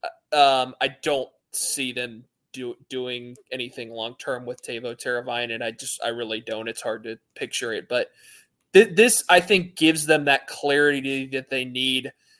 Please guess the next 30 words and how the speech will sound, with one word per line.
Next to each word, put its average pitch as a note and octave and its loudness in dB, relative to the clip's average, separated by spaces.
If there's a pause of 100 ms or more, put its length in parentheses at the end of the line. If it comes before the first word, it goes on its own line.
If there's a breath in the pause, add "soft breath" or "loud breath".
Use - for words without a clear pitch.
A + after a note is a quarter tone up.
to D3 2
now C3+ 6
start C#3 2
addressing C3 -2
all B2+ 0
of B2 -4
these B2 -8
other B2+ -4
situations C3+ -4
that C3 2
I C3 2
don't C3+ -4
think C#3+ -4
we C#3 -4
were C3 -4
gonna C3+ -2
get C3+ -8
an B2+ -6
answer B2 -4
on B2 -4
one B2 -8
way B2 -4
or B2+ -4
another A#2+ -4 (480 soft breath)
until E3 4
Sebastian C#3 4
Aho C3 2
was B2 -4
done. B2+ -2 (540 soft breath)
A, E3 6